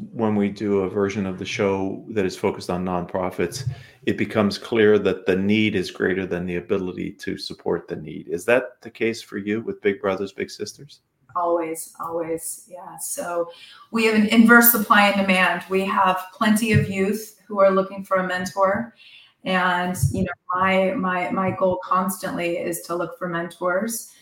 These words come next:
Speaker 2: um, out there in the community who wanna come in and learn about us and, and potentially give up their time.
Speaker 1: That's fantastic. You know, one of the things that I wanted to ask you about, a little bit off of this subject, but,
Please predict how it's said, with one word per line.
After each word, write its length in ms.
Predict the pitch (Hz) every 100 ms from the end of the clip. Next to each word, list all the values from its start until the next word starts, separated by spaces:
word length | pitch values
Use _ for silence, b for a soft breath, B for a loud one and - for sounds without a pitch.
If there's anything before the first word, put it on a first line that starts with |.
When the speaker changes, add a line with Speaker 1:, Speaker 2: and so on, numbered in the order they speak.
| B B -
Speaker 2:
um, 560 | 175 170 165 165 180 -
out 200 | 185 180
there 160 | 180
in 80 | 180
the 80 | 180
community 760 | - 175 175 185 190 190 208
who 260 | 208 175 170
wanna 240 | 180 170
come 280 | 165 175 170
in 240 | 175 185 175
and 240 | 165 165
learn 160 | 170 175
about 320 | 170 170 175
us 380 | 170 214 - -
and, 240 | 165 170 b b b -
and 180 | 175
potentially 400 | 170 - 175 185 170
give 160 | 170
up 120 | 170
their 140 | 165 165
time. 320 | 170 170 165 _ _ _ _ _ _ -
Speaker 1:
That's 160 | 87 -
fantastic. 800 | - 82 - - 104 - - -
You 80 | 101
know, 100 | 101
one 220 | 107 117
of 80 | 104
the 160 | 101
things 200 | 107 104
that 100 | 101
I 80 | 92
wanted 300 | 92 95 95
to 160 | 90 82
ask 280 | 92 101 -
you 100 | 98
about, 420 | 92 95 101 -
a 40 | 110
little 160 | 110
bit 140 | 107 104
off 380 | - 101 104 -
of 160 | 95
this 240 | 107 113 -
subject, 540 | 98 87 90 85 -
but, 240 | 90 -